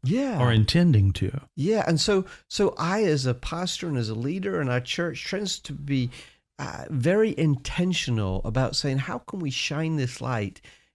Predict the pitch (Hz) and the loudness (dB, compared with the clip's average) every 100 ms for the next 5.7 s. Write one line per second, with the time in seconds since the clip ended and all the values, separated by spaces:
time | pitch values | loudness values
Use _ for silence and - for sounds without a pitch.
0 | _ 123 120 123 131 127 117 123 123 - | _ 0 0 0 0 0 2 0 -2 -4
1 | 262 269 - 110 113 135 139 139 - 120 | -4 -4 -6 -4 -4 -2 -2 -4 -4 -2
2 | 139 131 117 - 127 127 123 123 - - | -2 -4 -6 -4 -2 -2 -2 -4 -10 -20
3 | - - 127 120 117 127 123 143 123 - | -18 -6 -4 -2 0 0 0 -2 -2 2
4 | 123 139 151 127 120 127 120 - 113 - | 4 4 4 4 2 0 -2 -2 -2 -2
5 | 123 117 107 104 - 110 135 | 0 2 2 0 -2 -4 -4